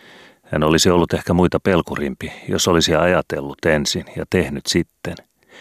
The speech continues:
mutta hän oli niitä, jotka tekivät ensin ja ajattelivat sitten. Sellaiset pojat ovat aina uhkarohkeita ja toisten poikaan ihanteita. Kun oli tehtävä jokin koirankuje, johon muilta pojilta puuttui rohkeutta,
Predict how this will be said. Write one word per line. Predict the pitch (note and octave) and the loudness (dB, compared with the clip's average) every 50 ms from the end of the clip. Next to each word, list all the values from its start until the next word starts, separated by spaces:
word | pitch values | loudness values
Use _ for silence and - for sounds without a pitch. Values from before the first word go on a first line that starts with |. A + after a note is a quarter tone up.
| - _ - | -20 _ -8
mutta | - G#2 - F2 | -8 -4 -2 0
hän | F2 F#2 F#2 | 0 2 2
oli | E2 D#2 D#2+ | 2 0 0
niitä, | D2+ E2+ F#2+ F2+ D#2 - - C#2 | 0 0 0 0 0 -2 -4 -10
jotka | B1 B1 - - - E2 - - | -10 -10 -12 -12 -8 -8 -8 -4
tekivät | - F2+ F2 - - C#2 - C2+ - - F#2 | -4 -4 -4 -4 -6 -8 -8 -10 -8 -4 -2
ensin | F2 D#2+ D#2+ D2 - - E2 - - - - | 0 0 0 -2 -2 -4 -6 -12 -16 -12 -8
ja | D#2 D2 D2+ | -4 -2 0
ajattelivat | D#2 E2 D#2 C#2 _ - - D#2 D2 C#2+ B1 B1+ - - | 0 0 0 -2 _ -6 -14 -12 -12 -12 -14 -14 -10 -8
sitten. | - - E2+ - _ _ _ - - - - - _ _ _ _ _ _ _ _ _ - - - - - - _ _ - | -4 -2 -2 -4 _ _ _ -16 -16 -16 -16 -20 _ _ _ _ _ _ _ _ _ -20 -20 -20 -20 -20 -20 _ _ -12
Sellaiset | - - D2+ C#2 C2+ C2 - - - - | -8 -6 -4 -4 -4 -6 -8 -10 -8 -2
pojat | E2 E2 D#2 D2+ - | 0 2 2 2 0
ovat | E2+ D2 C#2+ - - | -2 -4 -4 -2 -2
aina | E2 D#2 D#2+ | -2 0 0
uhkarohkeita | D#2+ E2 - - - E2+ D#2 E2 D2 - - - E2 D2+ - - | -2 -2 -4 -6 -6 -6 -6 -6 -10 -12 -8 -8 -8 -6 -6 -8
ja | D#2+ D#2 D2 - - - - | -8 -8 -8 -10 -14 -8 -2
toisten | - E2 C#2+ - - E2 - | -2 -2 -2 -2 -6 -10 -4
poikaan | - F2 D#2 - F2+ E2+ D#2+ | -4 -4 -4 -2 -4 -4 -2
ihanteita. | D#2 C2 - C2+ B1+ - - E2+ F2 - - - - _ _ _ _ _ _ _ _ _ _ _ - - - - _ _ _ _ _ | -4 -6 -8 -10 -12 -10 -10 -10 -10 -12 -14 -20 -20 _ _ _ _ _ _ _ _ _ _ _ -20 -20 -20 -20 _ _ _ _ _
Kun | - F2 D#2+ | -4 -2 0
oli | D#2+ D#2+ D#2+ | 2 2 0
tehtävä | - - F2+ D#2 - F2 D#2+ D#2 | 0 0 -2 0 0 0 2 2
jokin | D#2+ E2 - F#2 E2 - | 2 2 2 0 -2 0
koirankuje, | - G2+ F2+ E2+ D2+ C#2+ C2 - - E2+ C#2 C2+ - - - - - - - | 0 0 0 2 0 -2 -4 -4 -6 -6 -6 -6 -10 -14 -18 -20 -18 -6 -2
johon | G2 D#2+ D2 D2 | 0 0 2 2
muilta | D2+ E2+ E2+ D2 - - - | 2 2 2 2 0 -2 -4
pojilta | - D#2 D2 C#2 C2 - - - | 0 0 0 0 -2 -4 -8 -8
puuttui | - - D2 - - - D#2 D2 | -4 -4 -4 -4 -4 -4 -4 -2
rohkeutta, | C#2+ F2+ E2+ - - - - D2 B1+ - _ - - - - | 0 0 -2 -2 -4 -10 -10 -10 -10 -10 _ -14 -16 -16 -16